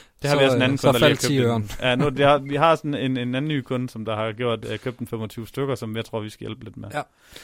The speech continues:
Speaker 1: Og det, det, men det er sådan nogle, det er, hvor, det er nogle tilfælde, ikke, hvor man siger, det giver bedre mening, hvor, hvor min rådgivning er, at vi skal lige fokusere på hoveddomænet først.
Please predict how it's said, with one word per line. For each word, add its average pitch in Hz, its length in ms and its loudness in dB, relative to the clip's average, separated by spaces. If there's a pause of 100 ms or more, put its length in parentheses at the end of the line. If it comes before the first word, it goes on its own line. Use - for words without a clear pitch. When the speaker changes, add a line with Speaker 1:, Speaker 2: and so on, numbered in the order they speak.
Speaker 1:
Og 170 140 -2
det, 139 160 -6
det, 196 100 0
men 175 160 -2
det 185 60 4
er 190 40 0
sådan 190 160 0
nogle, 165 180 0
det 170 120 2
er, 170 40 0
hvor, 151 220 4
det 120 120 -4
er 160 60 0
nogle 160 180 0
tilfælde, 151 400 -2
ikke, 113 180 -2
hvor 117 120 -4
man 113 100 -6
siger, 120 260 -6 (680)
det 135 80 -4
giver 127 120 0
bedre 175 180 4
mening, 160 460 0
hvor, 123 280 -2
hvor 127 200 -2
min 139 240 0
rådgivning 143 320 4
er, - 120 -6
at 131 80 -2
vi 135 40 -2
skal 139 120 -4
lige 156 100 -4
fokusere 147 340 0
på 117 80 -6
hoveddomænet 120 380 -2
først. - 280 -2